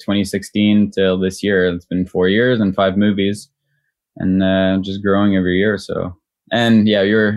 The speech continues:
gonna touch base on the name. So basically, the first year we had, we didn't know what to call the movie, and it was kind of a blank line in, on the, on the drawing board. So we're like, "Well, might as well call it Blank."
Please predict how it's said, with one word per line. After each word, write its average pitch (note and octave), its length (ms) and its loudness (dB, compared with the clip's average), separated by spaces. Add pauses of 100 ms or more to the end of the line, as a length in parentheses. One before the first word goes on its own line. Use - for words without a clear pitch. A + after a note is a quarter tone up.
gonna A2+ 200 0
touch A2 220 -2
base A2+ 200 0
on A2 100 2
the F#2+ 60 2
name. G#2 340 0
So G2+ 100 -4
basically, G2+ 640 -2 (440)
the G#2 80 -2
first A#2 280 -2
year A2+ 120 4
we G#2+ 100 4
had, G2+ 240 0
we G#2 200 -2
didn't G#2+ 300 2
know A2 120 2
what G#2 140 0
to F2 100 -12 (500)
call G#2+ 200 2
the G2 80 0
movie, G2+ 500 0 (400)
and F#2 840 -2 (340)
it - 40 -10
was F#2 120 -8
kind G2+ 200 -2
of F#2 60 0
a F2 40 -4
blank F#2+ 260 0
line F#2+ 600 0
in, F#2 480 -2 (760)
on G2+ 280 2
the, F#2+ 300 0
on G2 220 -2
the F#2+ 80 -2
drawing G#2 380 2
board. F#2 280 0
So F#2 80 -4
we're F2+ 100 0
like, F2+ 200 -2
"Well, F2+ 160 -2
might F#2 200 -2
as F#2 120 -4
well F#2 100 -4
call E2 200 -8
it D#2 100 -8
Blank." C#2+ 320 -10